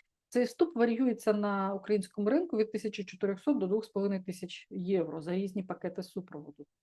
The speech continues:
Це теж треба додати в перший рік, е, ваших витрат. Якщо ми підсумуємо, да, триста євро на житло, триста євро на харчування, на рік це у нас уже сума сім тисяч двісті євро.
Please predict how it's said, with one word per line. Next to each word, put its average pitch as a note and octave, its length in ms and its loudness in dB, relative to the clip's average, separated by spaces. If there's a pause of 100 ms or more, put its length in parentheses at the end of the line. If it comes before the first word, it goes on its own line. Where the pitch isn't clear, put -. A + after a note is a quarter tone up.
(320)
Це G#3+ 100 4
теж D4 200 4
треба A3+ 320 6
додати G#3 400 2
в F3+ 80 -6
перший G3+ 460 -2
рік, F#3+ 360 -6 (1080)
е, F#3+ 40 -6 (280)
ваших F#3 340 -2
витрат. F#3 380 -2 (880)
Якщо F#4+ 220 4
ми F#4 80 4
підсумуємо, G#3 800 4
да, A3+ 180 6
триста B3 380 2
євро A3 340 4
на G3+ 120 0
житло, G3+ 340 0
триста G#3 360 -2
євро F#3 300 0
на F3 140 -6
харчування, A3+ 640 6
на F3+ 140 2
рік B3+ 180 -2
це A3 120 0
у - 20 0
нас G#3 220 -4
уже F3+ 160 -4
сума G3+ 340 -4
сім F3+ 200 -8
тисяч F#3 320 -6
двісті E3 420 -10
євро. B3+ 420 0